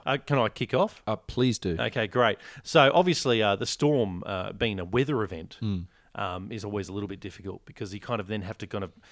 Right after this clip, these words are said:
Speaker 1: step into the world of meteorology.
Speaker 2: Yep.
Speaker 1: Um, so when I've seen chickens in the rain, they've handled it pretty well.
Speaker 2: Yep.
Speaker 1: So the idea that a storm could defeat a chicken, um,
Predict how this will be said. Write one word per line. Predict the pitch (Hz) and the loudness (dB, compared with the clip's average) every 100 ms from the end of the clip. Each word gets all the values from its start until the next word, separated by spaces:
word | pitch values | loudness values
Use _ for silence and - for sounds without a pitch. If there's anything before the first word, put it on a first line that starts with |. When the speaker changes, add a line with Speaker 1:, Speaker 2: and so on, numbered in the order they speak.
| _ | _
Speaker 1:
step | - - 135 | -10 -2 -2
into | 127 101 | -2 -8
the | 98 | -6
world | 101 98 | -4 -4
of | 90 | -6
meteorology. | 95 104 95 92 101 101 101 - | -6 -6 -4 -4 -4 -6 -10 -2
Speaker 2:
Yep. | 135 - - - - | -2 -2 -20 -20 -10
Speaker 1:
Um, | 107 104 101 113 - | -6 -2 -4 -6 -8
so | - 131 120 | 0 2 2
when | 113 135 | 2 2
I've | 151 196 | 4 2
seen | - 156 127 | -2 -4 -4
chickens | - - - 101 98 - - - - | -4 -4 -4 -6 -8 -16 -18 -18 -6
in | 135 117 | -4 -2
the | 104 | 0
rain, | 117 110 87 104 196 - _ _ _ - | 0 0 -6 -10 -14 -16 _ _ _ -6
they've | 131 | -4
handled | 113 160 151 101 | 0 0 0 -2
it | - | -4
pretty | 135 113 | -4 -2
well. | 95 107 92 - - | 0 0 -2 -8 -14
Speaker 2:
Yep. | 139 _ - - - | -16 _ -20 -20 -4
Speaker 1:
So | 143 | -2
the | 131 151 | 2 4
idea | 151 117 190 220 | 4 2 -4 -2
that | 160 | -2
a | |
storm | 120 - - 165 170 156 | -4 -8 -2 0 0 -2
could | - 113 | -6 -10
defeat | 117 - 135 123 | -10 -4 -4 -4
a | - | -10
chicken, | - - 156 98 - _ _ _ _ - | -8 -6 -6 -8 -12 _ _ _ _ -4
um, | 120 110 110 104 104 | -2 0 -2 -4 -8